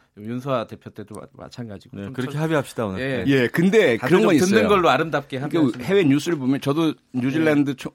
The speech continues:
Speaker 3: 그 국회를 다녀왔지만 그분들도 조용하진 않아요.
Speaker 1: 아, 그래요?
Speaker 3: <laughs> 네.
Speaker 1: 아, 서양 사람들도 그렇군요.
Speaker 3: 예.
Speaker 1: 음.
Speaker 3: 그러다가 이제 의장이, 어, 오더, 오더
Speaker 1: 오더.
Speaker 3: 했는데도 안 들으면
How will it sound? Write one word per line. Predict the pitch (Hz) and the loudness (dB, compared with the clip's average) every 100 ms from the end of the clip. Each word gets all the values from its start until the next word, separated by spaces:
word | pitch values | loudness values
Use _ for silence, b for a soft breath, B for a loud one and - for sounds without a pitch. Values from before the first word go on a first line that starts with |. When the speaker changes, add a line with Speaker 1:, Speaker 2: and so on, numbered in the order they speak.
| _ | _
Speaker 3:
그 | - 123 | -6 -6
국회를 | 123 - 120 | -4 -4 -2
다녀왔지만 | 104 107 98 120 139 120 78 _ b - | -2 -2 -4 -4 -4 -4 -6 _ b -6
그분들도 | 127 208 202 214 | -2 -2 -2 -2
조용하진 | 131 127 127 170 | 0 2 2 0
않아요. | 104 101 107 - | 0 0 -2 -2
Speaker 1:
아, | 113 | -4
그래요? | - 135 123 123 131 | -4 -4 -2 -2 0
Speaker 3:
<laughs> | |
네. | 175 - - | 0 -2 -6
Speaker 1:
아, | 87 95 98 | -8 -8 -6
서양 | 185 202 | -6 -6
사람들도 | 196 156 120 120 | -6 -8 -8 -10
그렇군요. | 170 110 107 98 | -10 -10 -10 -8
Speaker 3:
예. | 101 101 98 98 | -4 -2 -2 -4
Speaker 1:
음. | 104 | -8
Speaker 3:
그러다가 | 101 160 165 165 | -4 0 2 4
이제 | 143 139 | 2 2
의장이, | 127 139 143 139 156 107 78 b b b - | 2 2 2 4 2 0 -4 b b b -8
어, | 117 120 | -4 -2
오더, | 139 156 156 | 0 2 4
오더 | 139 | 4
Speaker 1:
오더. | 127 | 4
Speaker 3:
했는데도 | 139 139 | 2 0
안 | 110 101 | -2 -2
들으면 | 113 123 143 | -2 -2 -2